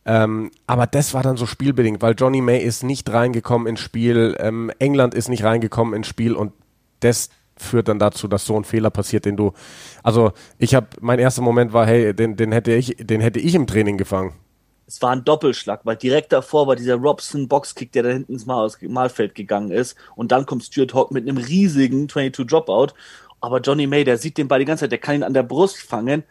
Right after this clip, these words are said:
Speaker 2: stellt sich nicht seitlich. Das le-, lernt jeder Rugby-Spieler, vor allem wenn's regnet, seitlich gehen, dass wenn du den Ball nicht fängst, dass er nach hinten geht.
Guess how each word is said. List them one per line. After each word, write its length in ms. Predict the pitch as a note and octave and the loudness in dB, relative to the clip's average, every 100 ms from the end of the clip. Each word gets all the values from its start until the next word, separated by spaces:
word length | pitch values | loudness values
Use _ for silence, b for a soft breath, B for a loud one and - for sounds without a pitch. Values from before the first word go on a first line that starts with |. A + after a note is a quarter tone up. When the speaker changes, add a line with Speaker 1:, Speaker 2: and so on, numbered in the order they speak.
| b b | b b
Speaker 2:
stellt 340 | - D#3+ E3+ | -2 0 2
sich 140 | E3 | 0
nicht 180 | D#3 E3+ | 0 -2
seitlich. 380 | E3 E3+ E3 B2+ | 2 0 0 -4
Das 240 | B2+ - | -6 -8
le-, 240 | C#3 D3 C3 | -4 -2 -2
lernt 340 | C3+ D3 D#3 - | 0 0 -2 -6
jeder 380 | F3 F3+ D#3+ | -4 2 2
Rugby-Spieler, 840 | D#3 D#3+ - C#3 - C#3 C#3 C#3+ C#3+ b b | 2 0 -4 -10 -8 -4 0 0 0 b b
vor 260 | _ D3+ A2 | _ -4 0
allem 300 | E3+ D#3+ D#3 | 2 2 0
wenn's 240 | C3+ - | -4 -4
regnet, 360 | D3 D3 C#3 C3 | -2 -2 -2 -10
seitlich 640 | C#3 D3+ D#3 D#3+ C#3+ C3+ - | -2 2 2 2 -4 -6 -4
gehen, 280 | C3+ C#3 | -2 0
dass 280 | C3 C3 C3+ | -2 -4 -2
wenn 240 | D3+ D#3+ D3+ | 0 0 0
du 100 | C#3 | -2
den 180 | C#3 | -2
Ball 200 | C3 C3+ | 0 0
nicht 160 | C3 A#2 | 0 -4
fängst, 260 | A2 A#2+ A#2+ | -6 -4 -6
dass 80 | |
er 80 | B2+ | -4
nach 140 | A#2 C#3 | -4 -2
hinten 320 | C#3 - A2+ | -4 -4 -4
geht. 280 | A2+ B2+ | 0 -2